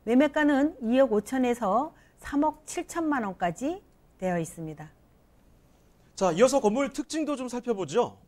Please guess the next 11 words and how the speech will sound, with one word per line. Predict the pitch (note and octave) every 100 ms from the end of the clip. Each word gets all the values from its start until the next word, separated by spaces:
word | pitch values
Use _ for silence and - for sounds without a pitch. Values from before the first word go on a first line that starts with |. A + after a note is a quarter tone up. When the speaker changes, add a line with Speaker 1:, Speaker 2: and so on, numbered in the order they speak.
| _ _ _ -
Speaker 1:
네, | G#3+ F3 - - - -
건물은 | A3+ B3 C4+ D#4 D#4+ D#4
지금 | C4 B3+ B3
일 | B3 B3+
점 | D#4 C#4+
오륙으로서 | G3+ G#3+ B3 G#3+ F3 - D#3 E3 F#3+ E3 D#3
모든 | F3+ A#3 B3 A#3 C4+
백삼십이 | - F#3 B3+ B3+ B3 A#3+ A#3+
세대가 | B3 C#4 A#3 G3
되어 | F#3 F3+
있는데, | F3 F3 F3 E3+ G3+ D4+